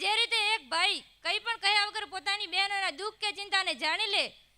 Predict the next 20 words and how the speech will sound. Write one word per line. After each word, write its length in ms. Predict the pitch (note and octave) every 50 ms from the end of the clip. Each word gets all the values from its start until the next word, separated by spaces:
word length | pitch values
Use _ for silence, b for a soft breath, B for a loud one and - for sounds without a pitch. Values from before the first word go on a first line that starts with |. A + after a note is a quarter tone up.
| _ - D#4+
તેમ 280 | F#4 G4+ A4 G#4+ F#4+ -
શંકરભાઈએ 580 | - E4+ F#4 - A4+ - E4+ G4 G4+ G#4+ G#4+ G#4+ G#4 G#4
પણ 200 | G4+ F4+ E4 E4+
અમારી 280 | F#4 G4 G#4+ A4+ A#4 -
ચિંતા 320 | G4 G#4 G#4 - G#4 G4+ F#4+ F#4 G4
માટે 240 | F#4+ F#4 F#4+ F4 C#4 G#3 - - _ _ _ _ _ _ _ _ _ _ _ _ _ _ _ _ _ _ _ _ _ -
પશુ 240 | D#4 F4+ - A#4 A4+
દૂધ 160 | A4+ A4+ G#4+
ઉત્પાદનમાં 580 | G#4 G#4 G#4 G#4 G#4 G#4 G#4 G#4 G#4+ G#4+ G#4+ G4+
ચાર 180 | F#4+ F#4 G4+ G4+
ગણો 240 | G4 G4 G4 F#4 D#4+
વધારો 340 | D4 C#4+ A3 F4 F4+ G4 G#4 D4
થાય 220 | G#4+ G#4 G#4+ A4 G#4+
તે 120 | G4+ G4+ G4+
માટે 260 | G4 F#4+ F#4+ G4+ E4
ગર્ભ 260 | C4 D#4 E4 E4+ G#4+ -
પ્રત્યારોપણ 480 | G4+ - G#4 G4 G4 G4+ G4+ G#4 G4+ G4
કાર્યક્રમની 520 | F4+ F4+ F#4 F#4+ - F#4 F#4+ G#4 A#4 A4+ G4
શરૂઆત 420 | G4 E4+ F4 F#4 F#4 F#4+ - -
કરી 240 | E4 D#4+ D4+ D4+ B3